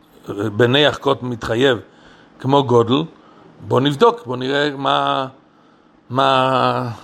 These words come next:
השיעור של חריפותו והבנתו, ממתי אפשר לתבוע ממנו כמו מגודל. וזה לא משהו ששווה לכולם. הקופונים,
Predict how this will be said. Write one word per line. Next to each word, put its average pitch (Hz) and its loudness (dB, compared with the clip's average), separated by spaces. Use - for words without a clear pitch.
השיעור 160 4
של 131 4
חריפותו 127 0
והבנתו, 127 0
ממתי 160 2
אפשר 143 0
לתבוע 139 -2
ממנו 131 -6
כמו 139 0
מגודל. 123 4
וזה 107 -2
לא 165 4
משהו 160 0
ששווה 131 0
לכולם. 120 -2
הקופונים, 175 0